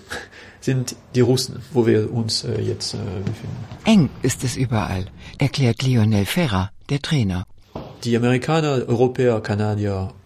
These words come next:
Speaker 1: und Japaner arbeiten normalerweise mehr in dem amerikanischen Segment, so vorne von diesem T, also oben von dem T, rechts, links und bis zur Mitte. Die Russen sind mehr hinten. Fünf Module in der Reihe.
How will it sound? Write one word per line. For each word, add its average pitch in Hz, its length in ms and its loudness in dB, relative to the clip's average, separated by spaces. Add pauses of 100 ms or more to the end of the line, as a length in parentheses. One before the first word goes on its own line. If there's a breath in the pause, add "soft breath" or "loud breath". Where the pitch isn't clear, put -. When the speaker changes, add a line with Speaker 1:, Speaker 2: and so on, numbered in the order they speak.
Speaker 1:
und 113 160 0
Japaner 127 560 0
arbeiten 127 500 0
normalerweise 110 760 2
mehr 117 340 2
in 107 120 -4
dem 98 180 -4
amerikanischen 123 800 -2
Segment, 127 420 -2
so 95 260 -2 (540 loud breath)
vorne 123 480 2
von 123 160 -4
diesem 107 300 -2
T, 123 320 0 (120)
also - 200 -8
oben 135 320 4
von 123 220 -4
dem 113 180 -2
T, 123 180 4
rechts, 120 300 -2
links 123 360 0
und 120 160 -8
bis 117 140 -4
zur 123 120 -4
Mitte. 123 340 -2 (300 loud breath)
Die 135 60 4
Russen 131 380 2
sind 110 240 -2
mehr 101 300 -4
hinten. - 360 -8 (680 loud breath)
Fünf - 440 -2
Module 127 360 0
in 110 100 -2
der 107 120 2
Reihe. 107 320 0